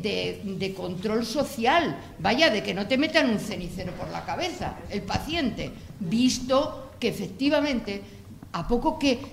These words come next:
que tengas dos neuronas enchufadas, no pue-, pue-, no puedes imaginarte que una persona que te ha atendido por teléfono, porque esa es otra, no hemos hablado del asunto, ¿eh?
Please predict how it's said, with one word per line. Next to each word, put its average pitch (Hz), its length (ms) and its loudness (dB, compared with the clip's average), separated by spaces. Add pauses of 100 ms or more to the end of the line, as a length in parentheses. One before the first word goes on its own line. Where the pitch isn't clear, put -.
(220)
que 208 100 0
tengas 233 640 -2
dos 208 420 -6
neuronas 240 720 2
enchufadas, 226 760 -4 (640)
no 220 240 4
pue-, 269 260 4 (200)
pue-, 254 200 4
no 254 180 4
puedes 277 280 0
imaginarte 247 640 0
que 240 100 -4
una 240 180 0
persona 240 800 -2
que 214 100 2
te 254 120 0
ha 294 40 2
atendido 320 480 -2
por 294 140 -6
teléfono, 262 500 -6 (640)
porque 156 260 -8
esa 147 140 -8
es 143 120 -10
otra, 196 260 -4
no 127 120 -8
hemos 135 200 -12
hablado 131 320 -14
del 127 200 -14
asunto, 247 460 -12
¿eh? 233 160 -12